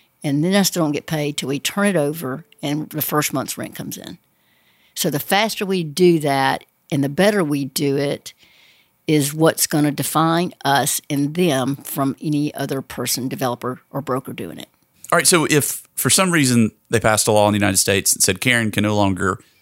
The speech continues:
Speaker 2: deal in real estate at all, you can't do retail, you can't do apartments, you can't do self-storage, et cetera, what do you do vocationally if, um,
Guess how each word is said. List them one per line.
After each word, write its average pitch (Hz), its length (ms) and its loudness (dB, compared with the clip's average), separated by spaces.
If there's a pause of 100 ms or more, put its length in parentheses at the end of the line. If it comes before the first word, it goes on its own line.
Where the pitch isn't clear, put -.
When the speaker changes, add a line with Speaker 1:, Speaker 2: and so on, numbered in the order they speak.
(100)
Speaker 2:
deal 113 340 6
in 95 120 -2
real 90 200 0
estate 92 280 0
at - 80 -8
all, - 320 -4 (240)
you - 80 -12
can't - 400 -2
do 95 120 0
retail, 92 320 0
you 90 120 -2
can't - 300 -4
do 92 120 -2
apartments, 90 440 0
you - 40 -8
can't 98 200 -4
do - 60 -4
self-storage, 87 840 -2
et 87 120 -4
cetera, 92 420 0 (520)
what 135 220 4
do 160 60 0
you 131 160 -2
do 101 520 0
vocationally 98 840 -2
if, - 400 -6
um, - 340 -6